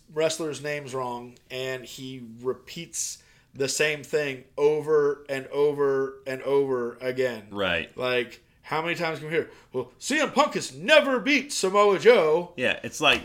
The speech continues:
Speaker 2: we get it. We know. Like, he's
Speaker 1: We
Speaker 2: never beaten him. He's never
Speaker 1: Never
Speaker 2: beaten him. But
Speaker 1: Got it.
Speaker 2: the more you keep driving that home, like,
Speaker 1: The
Speaker 2: we
Speaker 1: more
Speaker 2: know it's gonna happen.
Speaker 1: It's gonna happen. Thanks for, thanks for ruining it for me.
Speaker 2: Exactly.
Speaker 1: <laughs>
Speaker 2: But yeah, like, I, definitely A E W had the win over this. Like, 'cause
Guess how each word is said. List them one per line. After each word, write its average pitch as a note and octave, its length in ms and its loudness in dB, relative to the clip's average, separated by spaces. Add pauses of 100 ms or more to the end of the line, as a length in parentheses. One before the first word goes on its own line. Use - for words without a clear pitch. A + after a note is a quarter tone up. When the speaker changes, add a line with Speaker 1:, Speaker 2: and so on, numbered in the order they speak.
Speaker 2:
we A2 140 -6
get C3 240 0
it. F2+ 160 0
We G#2+ 100 -4
know. A#2+ 360 -2
Like, F2 320 -6
he's F2 240 -12
Speaker 1:
We F#2 40 -10
Speaker 2:
never A#2 200 -2
beaten C3 260 -6
him. D#2+ 100 -12
He's D#2 120 -18
never F#2+ 100 -6
Speaker 1:
Never C3+ 140 -2
Speaker 2:
beaten C#3+ 240 -4
him. E2 180 -8
But E2 80 -4
Speaker 1:
Got G3 180 2
it. - 200 -6 (180)
Speaker 2:
the E2 80 -10
more A#2+ 220 -2
you C#3+ 100 -2
keep C#3+ 160 -6
driving D3 240 2
that C#3 140 -4
home, C#3+ 420 -6 (140)
like, D#2+ 160 -10
Speaker 1:
The B2 80 -6
Speaker 2:
we C3 100 -2
Speaker 1:
more C#3+ 100 2
Speaker 2:
know A#2+ 260 2
it's - 120 -12
gonna B2 160 -4
happen. B2+ 320 -6
Speaker 1:
It's - 140 -10
gonna D#3+ 180 0
happen. F#3+ 320 2
Thanks D3 260 -2
for, F3 220 -2
thanks D3 260 -4
for G3 120 0
ruining F#3+ 320 4
it B2+ 60 -4
for B2 180 -4
me. G2+ 100 -12
Speaker 2:
Exactly. C3 680 2
Speaker 1:
<laughs> - 40 0 (640)
Speaker 2:
But B2+ 140 2
yeah, G#2 240 4
like, F#2+ 220 -4 (280)
I, A#2 100 -10
definitely C#3 500 0
A A#2 100 2
E G#2+ 80 0
W G2 240 -2
had F2+ 100 -8
the F2 60 -10
win F2+ 200 -6
over E2 200 -6
this. F2 320 -6
Like, G2+ 200 -2
'cause C3 280 -4